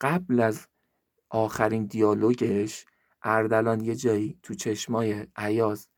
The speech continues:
نگاه می‌کنه و چند ثانیه بینشون سکوته. آیا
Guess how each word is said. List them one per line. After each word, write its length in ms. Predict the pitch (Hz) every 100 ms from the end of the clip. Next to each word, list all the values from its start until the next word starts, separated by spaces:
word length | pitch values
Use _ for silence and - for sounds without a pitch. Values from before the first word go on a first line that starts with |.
| _ -
نگاه 600 | 120 120 117 127 143 -
می‌کنه 680 | 175 - 156 151 147 147 156 _ _ _ _
و 100 | 120
چند 400 | 113 - 120 123
ثانیه 500 | 139 - 117 117 120
بینشون 480 | 123 123 120 123 131
سکوته. 680 | 123 - 92 - - - - _ _ _ _ _ _ _ _ _ _ _ -
آیا 500 | 131 151 160 123